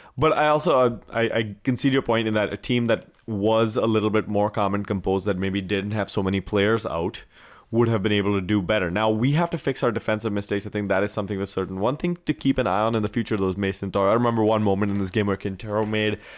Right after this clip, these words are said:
an absolutely gorgeous lateral pass to, to, to Toye, who had come in for Ramirez. Toye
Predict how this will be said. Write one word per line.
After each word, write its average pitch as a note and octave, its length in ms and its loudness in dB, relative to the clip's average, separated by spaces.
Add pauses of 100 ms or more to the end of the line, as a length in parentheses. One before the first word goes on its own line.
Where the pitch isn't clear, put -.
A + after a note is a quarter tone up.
(140)
an - 80 -6
absolutely G3+ 680 0
gorgeous E3 840 2
lateral C#3+ 340 2
pass B2+ 360 0
to, A#2+ 300 4 (100)
to, A2+ 320 4
to A#2 120 -10
Toye, A#2 380 2
who G#2 100 2
had G2+ 140 0
come G#2+ 160 0
in A2+ 80 0
for G#2+ 140 2
Ramirez. F#2 440 0
Toye B2 260 2